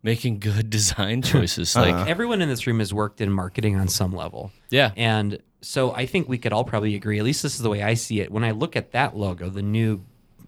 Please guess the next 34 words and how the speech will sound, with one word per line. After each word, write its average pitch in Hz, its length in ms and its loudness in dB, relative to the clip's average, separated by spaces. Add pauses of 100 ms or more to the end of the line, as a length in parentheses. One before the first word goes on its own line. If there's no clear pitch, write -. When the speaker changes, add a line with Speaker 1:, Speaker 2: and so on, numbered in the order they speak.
(600)
Speaker 3:
Be 117 140 0
Legendary 143 600 2
is 143 120 -6
what 139 120 -2
it 135 100 0
is 139 180 -2
there 135 180 -2
right 127 180 0
now, 131 180 2
is 127 80 0
what 127 80 -6
they're 127 80 -2
calling 131 320 2
it. 135 100 0
Speaker 1:
Yeah, 123 180 4
Speaker 3:
And 113 120 4
Speaker 1:
instead 113 200 4
of 113 100 0
just 110 200 -2
Legendary, 107 720 2
we 101 120 0
Speaker 3:
Be 98 60 4
Speaker 1:
added 101 180 2
B 110 40 2
Speaker 3:
Legendary, 110 400 2 (160)
Speaker 1:
to 95 100 4
it. 95 60 4
Speaker 3:
and 98 80 4
then 101 100 2
it's, - 300 -4
it's, - 400 -6
it's - 360 -4 (160)
really 110 200 0
boring. 101 520 0